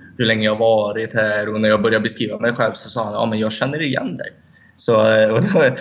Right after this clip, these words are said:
då liksom förklarade jag för honom, "Jo, jag försökte att, eh, föra kampen vidare där hemma genom att berätta vad som faktiskt händer och pågår här." Och då sa han, "Ja, men jag har ett nytt jobb till dig, det här ska du göra, det här ska du göra. Vad skulle du vilja säga om detta? Vad, vad tycker du om att du skulle bli,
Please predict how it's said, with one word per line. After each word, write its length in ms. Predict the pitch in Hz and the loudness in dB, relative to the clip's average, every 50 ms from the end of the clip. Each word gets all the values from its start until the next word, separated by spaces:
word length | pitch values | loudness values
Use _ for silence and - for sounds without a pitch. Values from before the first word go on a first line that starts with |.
| - - - | -8 -10 -6
då 360 | 120 120 120 120 120 120 123 | -2 0 2 4 4 4 2
liksom 300 | 120 120 117 - 120 113 | 2 -2 -4 -6 -8 -6
förklarade 380 | - 127 - - 117 107 101 107 | -6 -4 -2 -2 -2 -2 0 -2
jag 100 | 117 120 | -2 -2
för 120 | 127 110 | -2 -2
honom, 280 | 110 110 117 110 113 113 | -2 -4 -4 -4 -4 -2
"Jo, 240 | 113 113 113 113 113 | -2 -2 -2 -2 0
jag 300 | 113 110 110 107 104 - | 2 2 2 2 2 0
försökte 500 | 123 110 - 117 107 98 - - 110 107 | -2 -2 -2 -4 -4 -4 -6 -6 -4 -4
att, 220 | 107 104 - - | -4 -6 -8 -10
eh, 160 | 110 110 107 - - | -10 -10 -10 -4 -2
föra 220 | 117 110 107 107 | 0 0 0 -2
kampen 420 | 107 - 113 101 101 - 107 107 | -2 -4 -4 -4 -4 -6 -8 -6
vidare 480 | 104 107 107 101 90 - - - 107 104 | -4 -4 -4 -4 -4 -4 -4 -2 -2 -2
där 160 | 101 110 104 | 0 -2 -2
hemma 500 | 101 104 117 110 107 101 101 101 104 104 | 0 -2 -2 0 0 0 -2 -2 -2 -4
genom 520 | 107 110 104 104 104 104 104 104 104 101 104 | -4 -4 -6 -6 -6 -6 -6 -6 -4 -4 -6
att 180 | 107 101 - | -6 -8 -6
berätta 440 | 110 107 104 113 117 113 - - 113 | -4 -4 -2 -2 -4 -6 -8 -8 -6
vad 160 | 104 104 104 | -4 -4 -4
som 140 | - 110 101 | -6 -6 -4
faktiskt 380 | 110 107 - - 107 - - 123 | -4 -6 -6 -8 -12 -6 -4 -4
händer 480 | 104 101 101 101 101 101 104 104 101 | -4 -4 -4 -4 -4 -4 -4 -4 -6
och 80 | 98 - | -6 -4
pågår 280 | 113 113 107 101 117 | -4 -4 -2 -2 0
här." 200 | 120 120 107 104 | 0 0 0 -2
Och 80 | - 113 | -4 -6
då 80 | 113 113 | -6 -4
sa 140 | - 117 | -2 -2
han, 80 | 107 107 | -2 0
"Ja, 280 | 113 113 117 117 - - | 0 2 2 0 0 -2
men 100 | 120 117 | -2 0
jag 80 | 117 117 | 0 2
har 80 | 120 120 | 2 0
ett 120 | 117 120 | 0 -2
nytt 260 | 123 117 117 - - | -4 -4 -6 -6 -6
jobb 240 | 120 110 107 104 - | -6 -6 -6 -6 -6
till 100 | - 110 | -4 -4
dig, 120 | 113 107 | -4 -4
det 100 | 104 110 | -2 0
här 120 | 117 120 113 | 0 0 0
ska 160 | - - 117 | -2 -6 -10
du 180 | 107 107 113 110 | -8 -8 -8 -8
göra, 180 | 101 - 110 | -8 -8 -2
det 80 | 107 110 | 0 0
här 100 | 110 110 | 0 0
ska 180 | 110 - 117 | 0 -4 -8
du 120 | 110 110 113 | -8 -6 -6
göra. 200 | 110 107 - 104 | -4 -4 -6 -6
Vad 160 | 110 107 - | -6 -8 -8
skulle 180 | - 117 117 110 | -8 -8 -6 -6
du 140 | 113 110 | -4 -4
vilja 200 | 107 110 107 107 | -2 -2 -2 -2
säga 340 | 104 - - 110 110 104 104 | -2 -2 -4 -4 -4 -4 -6
om 120 | 104 104 104 | -6 -6 -6
detta? 320 | 104 - - - 117 113 | -8 -4 -2 -2 0 0
Vad, 260 | 110 113 110 107 104 | 2 2 2 2 2
vad 140 | 107 107 107 | 0 -2 -2
tycker 240 | - 107 - - 113 | -2 -4 -4 -4 0
du 60 | 110 | 0
om 140 | 107 107 107 | 2 2 2
att 160 | 104 104 - | 0 -2 -2
du 140 | - 104 101 | -6 -8 -8
skulle 320 | - - 113 110 110 107 | -6 -4 0 2 2 2
bli, 320 | 104 107 107 107 104 104 | 2 0 -2 -2 -4 -6